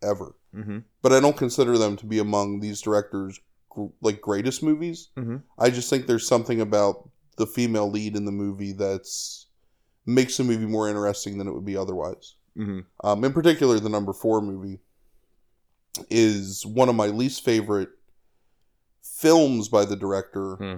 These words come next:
Speaker 1: but one of my favorite performances,
Speaker 2: Mm-hmm.
Speaker 1: like, by a fe-, by a female lead, and a director that is not afraid to, like, have female leads in his movies. And
Speaker 2: Sure.
Speaker 1: honestly, like,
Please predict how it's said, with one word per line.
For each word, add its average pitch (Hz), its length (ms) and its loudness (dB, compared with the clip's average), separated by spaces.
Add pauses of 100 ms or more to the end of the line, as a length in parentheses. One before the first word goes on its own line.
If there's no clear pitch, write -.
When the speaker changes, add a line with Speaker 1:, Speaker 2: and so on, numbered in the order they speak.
(520)
Speaker 1:
but 120 300 6
one 120 140 4
of 117 60 0
my 107 120 2
favorite 107 340 0
performances, 104 1120 -4
Speaker 2:
Mm-hmm. 85 280 -12 (400)
Speaker 1:
like, 101 560 0 (240)
by 110 280 6
a 104 200 2
fe-, 110 240 -4
by 104 340 0
a 98 60 0
female 104 380 -4
lead, 98 360 -10 (960)
and 113 580 0
a 120 80 4
director 143 380 8
that 104 300 2
is 104 220 -2
not 117 200 4
afraid 101 360 0
to, 98 60 -4
like, 98 180 -6
have 101 220 -2
female 101 320 -6
leads 101 240 -10
in 101 80 -10
his 98 140 -12
movies. 104 340 -8
And 107 100 -2
Speaker 2:
Sure. 104 80 0
Speaker 1:
honestly, 101 320 -4
like, 101 360 -4